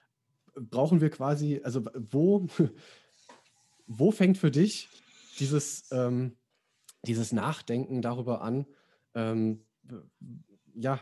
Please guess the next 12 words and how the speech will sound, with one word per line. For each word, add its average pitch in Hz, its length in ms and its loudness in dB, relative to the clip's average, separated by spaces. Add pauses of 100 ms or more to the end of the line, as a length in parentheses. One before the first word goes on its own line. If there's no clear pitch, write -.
(140)
wie, 120 320 -4
wie 123 220 -6
wir 135 100 2
Gleichberechtigung 127 720 -2
dann 113 180 0
halt 120 120 -2
auch - 180 -8
als 107 160 -8
Eltern 110 340 -2
vorleben 95 600 -4
und 92 140 -6
leben? 85 380 -8